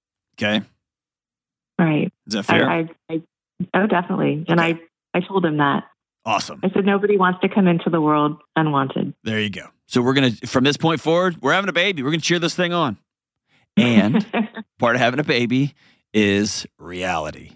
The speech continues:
Speaker 1: And reality sucks, <laughs> right? It's not
Speaker 2: Right.
Speaker 1: fun.
Speaker 2: <laughs> That's the part I'm worried about. <laughs>
Speaker 1: All right. So, um, have you connected with, um, her, uh, the, the, the mother's parents?
Speaker 2: I am going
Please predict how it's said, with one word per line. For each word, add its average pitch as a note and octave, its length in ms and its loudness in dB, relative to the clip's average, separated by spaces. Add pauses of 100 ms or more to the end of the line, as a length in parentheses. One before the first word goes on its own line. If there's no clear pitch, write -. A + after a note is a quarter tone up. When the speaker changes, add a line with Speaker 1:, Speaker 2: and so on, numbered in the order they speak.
(120)
Speaker 1:
And F#2 120 -8
reality F2 400 -2
sucks, - 680 -2
<laughs> - 600 2
right? G#3+ 340 -2
It's - 180 -6
not G3+ 360 2
Speaker 2:
Right. - 280 -6
Speaker 1:
fun. C#4+ 520 0
Speaker 2:
<laughs> - 0 - (400)
That's C#4 180 0
the E4+ 160 4
part C#4+ 160 4
I'm B3 120 0
worried G#3 200 2
about. E3+ 320 2 (100)
<laughs> - 60 -2
Speaker 1:
All C#4 140 4
right. C4 160 0 (160)
So, C#3+ 420 2
um, C#3 280 0
have C#3 160 0
you F3+ 120 2
connected E3 500 0
with, C#3 320 -2 (140)
um, A#2 720 0 (600)
her, C3 300 2
uh, B2 140 2
the, A2+ 540 2
the, A2 240 -2
the G#2+ 120 0
mother's A#2 500 0
parents? C3+ 500 -4 (1400)
Speaker 2:
I F#3 180 2
am G3 160 4
going F3+ 340 2